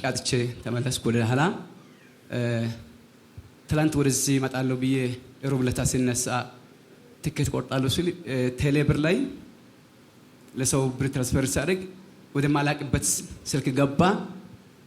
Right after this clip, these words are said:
እንደምንም አልቀርም ብዬ ሌላ ትኬት ቆርጬ ወደዚህ መጣሁ። ወደዚህ ሲመጣ አሁንም ሰይጣን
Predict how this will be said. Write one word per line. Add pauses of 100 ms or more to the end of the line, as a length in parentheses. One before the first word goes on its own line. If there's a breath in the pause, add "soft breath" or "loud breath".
(160)
እንደምንም
አልቀርም
ብዬ
ሌላ
ትኬት
ቆርጬ (1500)
ወደዚህ
መጣሁ። (360)
ወደዚህ
ሲመጣ
አሁንም
ሰይጣን